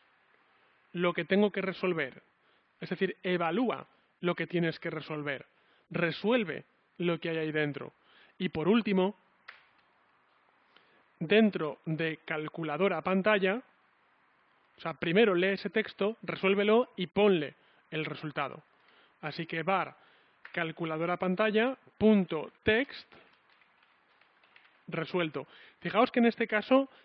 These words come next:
estoy haciendo el doble uso del text. Este text se usa para leer el contenido, aquí lo resuelvo, y ese text se usa para devolver con, escribiendo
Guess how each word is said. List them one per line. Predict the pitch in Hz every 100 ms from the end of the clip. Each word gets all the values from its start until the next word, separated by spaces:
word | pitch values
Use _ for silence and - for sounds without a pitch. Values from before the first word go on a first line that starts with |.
| _
estoy | 170 - 196 220 -
haciendo | 196 220 208 233
el | 196
doble | 190 196
uso | 185 185 202
del | 160 151
text. | 240 - - - _ _ _ _ _ -
Este | 170 185
text | 160 226 - -
se | - 165
usa | 208 196 156
para | 156 151
leer | 151 156 165
el | 170
contenido, | 180 185 214 247 240 330 _ _ _ _ _ _
aquí | 160 160 202
lo | 170 151
resuelvo, | 190 - 269 247 269 - - - _ 170
y | 175
ese | 180
text | 220 226 -
se | 175
usa | 214 - 247
para | 214 170
devolver | 165 262 233 220 208 208 269 _ -
con, | 196 180 180
escribiendo | 170 - - 165 190 247 220 285